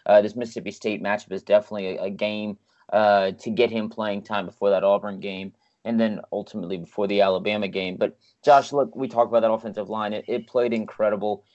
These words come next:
And, yes, we have been giving them a difficult time, but just some of the things they did. I mean, you look at the stats L S U had. They scored forty-two points in forty-eight plays. And, you know, something else you look at offensive line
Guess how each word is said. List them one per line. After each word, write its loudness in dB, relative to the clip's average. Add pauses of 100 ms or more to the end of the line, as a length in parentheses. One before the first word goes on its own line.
(100)
And, -2
yes, 2
we -4
have 2
been -6
giving -4
them -6
a -6
difficult -8
time, -2
but -4 (340)
just -4
some 0
of 4
the 0
things -4
they -2
did. 2 (240)
I -8
mean, -2
you 0
look 0
at -4
the -8
stats 2
L -4
S -14
U -8
had. -8 (400)
They -6
scored 0 (180)
forty-two -2
points -2
in -6
forty-eight 0
plays. -4 (340)
And, 4
you 0
know, 2
something 0
else -2
you -4
look 0
at -6
offensive 0
line -4